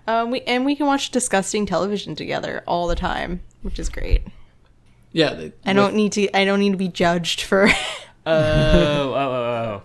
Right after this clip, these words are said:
Speaker 3: So that's more a thing of not living with other people who aren't Rob.
Speaker 1: Yeah.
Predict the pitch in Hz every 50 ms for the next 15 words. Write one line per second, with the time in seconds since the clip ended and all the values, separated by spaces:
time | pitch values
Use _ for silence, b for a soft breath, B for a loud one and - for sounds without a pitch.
0 | - _ - - - 135 135 123 - 143 135 135 131 123 135 135 127 123 107 -
1 | _ _ - 117 120 113 113 113 113 113 113 - 117 117 113 110 110 110 107 107
2 | 104 98 - 107 110 104 107 101 - - 107 - 107 101 98 104 101 101 104 98
3 | 92 92 98 101 - - - - _ _ _ _ _ - - 175 143 147 165 180